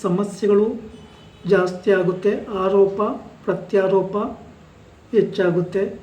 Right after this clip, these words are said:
ನೀವು ಮಾಡ್ತಕ್ಕಂಥ ವ್ಯಾಪಾರ ವ್ಯವಹಾರಗಳು ಏರುಪರು ಬರುವ ಸಾಧ್ಯತೆಗಳಿರ್ತದೆ. ಹಣಕಾಸಿನ ವಿಚಾರದಲ್ಲಿ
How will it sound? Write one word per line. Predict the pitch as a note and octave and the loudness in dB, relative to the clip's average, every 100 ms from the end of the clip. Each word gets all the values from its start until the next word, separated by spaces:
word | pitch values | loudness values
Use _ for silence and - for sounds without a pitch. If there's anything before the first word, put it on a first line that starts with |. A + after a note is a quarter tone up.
| - - - - | -20 -20 -20 -2
ನೀವು | G#3+ | 0
ಮಾಡ್ತಕ್ಕಂಥ | F#3+ F#3+ G3 F#3+ A3 A3+ G3+ A3+ | 0 0 -2 0 -4 -2 -2 -2
ವ್ಯಾಪಾರ | A3 F3+ F3 A3 G#3 G#3 | 0 0 0 0 2 4
ವ್ಯವಹಾರಗಳು | F#3+ F#3 F3 G3+ G3 G3 B3 B3 - | 2 2 0 0 4 4 2 -2 -4
ಏರುಪರು | F#3+ G3 A3 - G3+ G3+ A#3+ D4 - - - | 4 4 4 0 2 2 2 -2 -12 -14 -2
ಬರುವ | F#3 F#3+ G3 | 0 4 4
ಸಾಧ್ಯತೆಗಳಿರ್ತದೆ. | F3+ F#3 E3 F#3 F#3+ F3+ F3+ F3 F3 G3 G3 - - - - - - | 2 -4 -2 0 0 2 0 0 -4 -4 -6 -8 -18 -20 -20 -18 -4
ಹಣಕಾಸಿನ | G3 G3 G3 G#3+ G#3 G#3 A#3+ C#4+ - A3 | -2 -2 0 0 0 0 0 -2 -6 -2
ವಿಚಾರದಲ್ಲಿ | G3 - G#3+ G#3 F#3 G3+ A#3 | -2 0 -2 0 0 0 -2